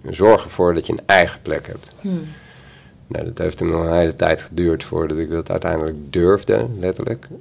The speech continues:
Speaker 1: En dat was het op een gegeven moment ook niet. Toen ben ik weer teruggegaan naar haar en dat, zo ging dat steeds een beetje heen en weer. En uiteindelijk iemand anders tegengekomen waarbij ik een aantal coachtrainingen heb gedaan. Gewoon zelf als leidend voorwerp.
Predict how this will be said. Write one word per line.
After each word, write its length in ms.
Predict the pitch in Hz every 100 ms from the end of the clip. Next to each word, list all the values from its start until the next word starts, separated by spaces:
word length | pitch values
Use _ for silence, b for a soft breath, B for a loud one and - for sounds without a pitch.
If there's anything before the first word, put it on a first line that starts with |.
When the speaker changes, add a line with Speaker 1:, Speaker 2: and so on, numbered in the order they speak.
| - b b b - - - - - - -
Speaker 1:
En 180 | - 98
dat 180 | 110
was 160 | 101 95
het 120 | 95
op 80 | 104
een 60 | -
gegeven 340 | - 101 98
moment 180 | 92 90
ook 160 | 107 117
niet. 200 | 117 113
Toen 120 | 92
ben 120 | 92
ik 100 | 92
weer 140 | 87
teruggegaan 640 | - 110 117 127 123 110 110
naar 180 | 104 101
haar 380 | 101 107 113 117
en 120 | 98
dat, 320 | 98 98 90
zo 180 | 90 101
ging 200 | 101 98
dat 120 | 95
steeds 220 | - 107
een 60 | 101
beetje 220 | 101 101
heen 140 | 101 98
en 60 |
weer. 400 | 92 104 120 113
En 260 | - 98 98
uiteindelijk 720 | 92 92 95 98 98 92 -
iemand 280 | - 92 90
anders 200 | 90 98 -
tegengekomen 580 | 95 90 - 90 87 87
waarbij 240 | 82 82
ik 100 | 82
een 80 | 82
aantal 220 | 85 -
coachtrainingen 720 | - 95 95 - 85 82 82
heb 140 | 80 -
gedaan. 500 | - 78 76 78 78
Gewoon 360 | 90 76 78
zelf 380 | 85 85 80 -
als 120 | 80
leidend 360 | 82 80 78 -
voorwerp. 440 | 87 80 80 -